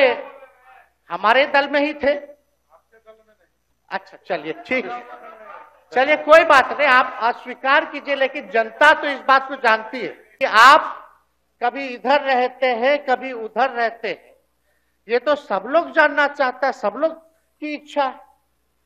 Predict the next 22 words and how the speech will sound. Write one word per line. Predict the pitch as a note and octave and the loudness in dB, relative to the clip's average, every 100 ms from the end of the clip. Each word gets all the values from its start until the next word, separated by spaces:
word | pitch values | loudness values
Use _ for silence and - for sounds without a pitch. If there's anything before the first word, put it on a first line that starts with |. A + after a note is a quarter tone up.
| _ _ _ - | _ _ _ -4
आखिर | G3+ - D4 | -4 -2 -6
क्या | C#4 C#4 D4+ F4 | -6 4 8 8
ऐसा | D#4+ C#4+ D#4 | 8 6 2
हो | B3 A3+ | 2 0
गया | A3 B3 F3 D3+ - - _ _ _ _ _ | 2 2 2 0 -8 -20 _ _ _ _ _
कि | C4 | 0
आपको | B3 A#3+ A#3 C#4+ | 6 6 4 -2
ये | C#4 B3+ | 0 0
निर्णय | A#3+ A3 B3+ | -4 -6 -4
लेना | B3 G#3+ G3 | -2 -2 -2
पड़ा? | F#3+ D#3 - _ _ _ _ _ _ _ _ B3+ | -4 -10 -12 _ _ _ _ _ _ _ _ 4
दो | D4+ | 6
हज़ार | C#4 C#4 C#4+ - | 6 6 2 0
बीस | C4 C#4+ | -8 -8
का | - C4+ | -4 -2
हम | B3 | 0
लोग | C4+ C4 | -2 -6
चुनाव | A#3+ A#3+ C4+ | -10 -8 -8
जीत | A3 B3 | -12 -12
करके | C4 B3 B3+ | -12 -10 -6
आए, | C4 B3+ G#3 | -6 -8 -4
मात्र | A#3 C#4+ C#4+ C4+ | 2 2 2 -2